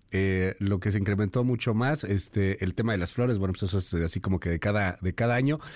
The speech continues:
Me sorprende lo de los pasteles, el, el pastelito pa' compartir, que se fue de los más caros, casi el cincuenta por ciento de, de más. Y, y bueno, es cierto, ¿no? O sea, la <laughs> saturación que se da, y eso sí se da cada año,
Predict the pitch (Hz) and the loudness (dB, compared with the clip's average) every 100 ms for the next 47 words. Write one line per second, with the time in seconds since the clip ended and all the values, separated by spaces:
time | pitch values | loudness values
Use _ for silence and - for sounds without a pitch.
0 | - - 123 117 110 143 165 131 98 98 | -8 0 2 2 0 0 2 2 2 0
1 | - 101 120 123 139 175 101 90 92 92 | -2 -4 -2 0 0 -2 -2 -2 -2 -2
2 | 101 - 104 123 127 107 90 90 82 90 | -2 -2 0 0 -2 -4 -4 -2 -2 -2
3 | 117 123 117 92 80 107 110 87 82 90 | 0 -2 -4 -8 -4 -2 0 -2 -4 -2
4 | 87 90 104 - 117 123 - - - - | 0 0 0 0 0 0 -4 -14 -14 -2
5 | 110 110 101 98 104 104 101 92 113 107 | 0 2 0 2 0 0 -2 0 0 2
6 | 110 101 87 80 90 87 104 120 - - | 2 2 2 0 0 2 2 2 -2 -10
7 | - - - - 120 113 113 - 123 139 | -18 -18 -14 -2 2 2 0 0 0 2
8 | 190 160 151 170 185 151 117 147 156 143 | 0 0 0 0 -2 -2 0 0 0 0
9 | 127 127 - 135 147 139 127 139 147 165 | 0 0 -4 -2 -2 -2 -4 -4 -4 -2
10 | 135 107 117 127 123 117 113 113 104 107 | 0 0 2 2 0 0 0 2 2 2
11 | 110 104 113 123 | 2 4 2 0